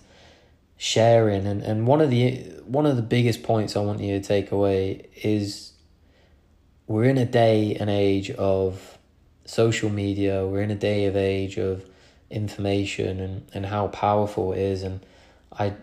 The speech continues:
I really think that if you can, if you come across great bits of information, motivational speeches, if you come across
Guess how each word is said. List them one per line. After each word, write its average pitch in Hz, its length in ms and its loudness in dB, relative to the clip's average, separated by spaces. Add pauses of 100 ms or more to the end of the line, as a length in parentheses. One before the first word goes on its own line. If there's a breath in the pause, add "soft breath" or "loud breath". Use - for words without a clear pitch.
(100)
I 104 100 -2
really 113 420 4
think 113 380 -2
that 98 180 -2
if - 240 -6
you 107 160 -2
can, 98 460 -6
if - 180 -12
you 98 80 -6
come 107 260 -4
across 104 600 -2 (520 soft breath)
great 107 320 0
bits - 240 -2
of 98 80 -6
information, 101 1000 -4 (260)
motivational 104 800 -2
speeches, 101 720 -4
if 95 140 -8
you 98 80 -6
come 107 240 -2
across 101 380 0